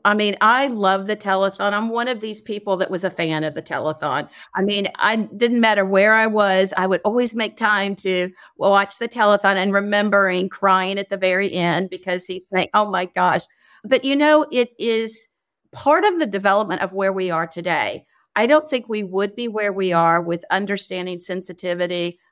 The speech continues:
about disability if we didn't have that backing of M D A, in that they were really instrumental in, in creating a venue to sh-,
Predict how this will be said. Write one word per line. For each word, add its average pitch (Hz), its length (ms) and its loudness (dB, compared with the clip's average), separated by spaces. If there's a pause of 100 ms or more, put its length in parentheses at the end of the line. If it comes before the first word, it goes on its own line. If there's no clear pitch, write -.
(120)
about 175 420 0
disability 170 800 -2 (220)
if 233 260 2
we 226 140 -6
didn't 196 380 -4
have 170 520 -2 (240)
that 170 340 -4
backing 175 540 -2 (100)
of 170 440 -2 (500)
M 185 180 2
D 175 240 2
A, 151 460 -2
in 180 320 -2
that 165 320 0
they 175 140 0
were 170 320 -6
really 180 420 -4
instrumental 175 920 -4 (200)
in, 175 160 -2 (240)
in 175 500 0
creating 190 560 -2
a 170 100 -4
venue 165 720 -2 (300)
to 185 320 -2
sh-, - 220 -8